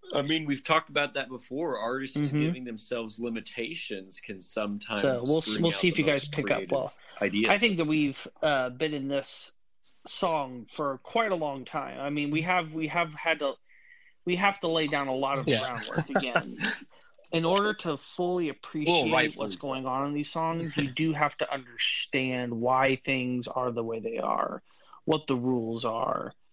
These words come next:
Speaker 2: and all that. So you'll have to pardon kind of our long-windedness in talking about, uh, this first song, because it's, it's really setting the stage. I think that it's important that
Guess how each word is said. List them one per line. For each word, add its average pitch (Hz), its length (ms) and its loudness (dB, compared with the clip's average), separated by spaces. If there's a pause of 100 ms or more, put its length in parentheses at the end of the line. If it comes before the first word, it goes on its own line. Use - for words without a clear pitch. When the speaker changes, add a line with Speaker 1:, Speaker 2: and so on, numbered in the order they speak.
(300)
Speaker 2:
and 127 120 0
all 117 160 2
that. 113 340 -2
So - 640 0
you'll 147 160 0
have 147 180 2
to - 60 -6
pardon 135 460 2
kind 131 180 0
of 131 80 0
our 120 140 2
long-windedness 123 1200 -2
in 117 200 -8
talking 131 540 -2
about, 113 640 -4 (880)
uh, 120 420 2
this 139 220 0
first - 360 0
song, 131 300 0
because 123 280 -4
it's, - 240 -8
it's 160 160 0
really 226 300 2
setting 127 320 0
the 104 80 -8
stage. - 580 -2 (320)
I 185 80 6
think 226 220 4
that 208 100 2
it's 175 120 0
important 165 640 0
that 143 120 0